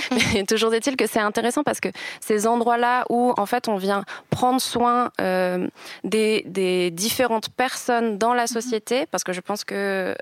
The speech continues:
Speaker 1: euh, toutes et tous, là, on fait un, un, un travail justement de,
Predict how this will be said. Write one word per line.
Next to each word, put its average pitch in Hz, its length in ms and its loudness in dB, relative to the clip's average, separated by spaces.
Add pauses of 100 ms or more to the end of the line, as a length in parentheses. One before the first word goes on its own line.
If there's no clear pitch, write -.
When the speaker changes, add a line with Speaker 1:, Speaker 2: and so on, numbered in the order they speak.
Speaker 1:
euh, - 220 -8 (100)
toutes - 200 -8
et 196 60 -2
tous, 214 320 -6
là, 196 220 0
on 180 140 0 (300)
fait 214 280 0
un, 180 280 2 (100)
un, 170 380 0 (100)
un 180 120 0
travail 196 360 0
justement 196 340 -2
de, 175 300 0